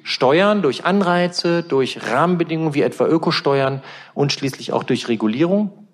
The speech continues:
Aber es braucht natürlich auch genauso kritische Nutzerinnen und Nutzer, also auch Sie und ihr hier im Hörsaal, ähm, wo es vielleicht nicht darum geht, dem schneller, weiter und höher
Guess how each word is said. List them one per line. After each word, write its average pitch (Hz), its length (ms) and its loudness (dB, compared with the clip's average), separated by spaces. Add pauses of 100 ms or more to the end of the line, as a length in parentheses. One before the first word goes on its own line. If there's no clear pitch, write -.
(520)
Aber 120 160 2
es 135 100 -4
braucht 135 300 0
natürlich 120 280 -4
auch 123 160 -2
genauso 135 600 2 (380)
kritische 139 580 0
Nutzerinnen 127 600 0
und 117 240 -2
Nutzer, 180 520 2 (800)
also 110 520 0
auch 107 300 0 (100)
Sie 165 480 -2
und 117 400 -2
ihr 156 180 4
hier 143 280 2
im 120 160 -2
Hörsaal, 135 600 2 (200)
ähm, 123 560 -2
wo 123 160 2
es 123 80 0
vielleicht 117 360 0
nicht 127 220 -4
darum 123 240 2
geht, 117 340 2 (520)
dem 107 380 0 (100)
schneller, 120 760 0
weiter 107 480 0
und 104 220 -6
höher 127 420 4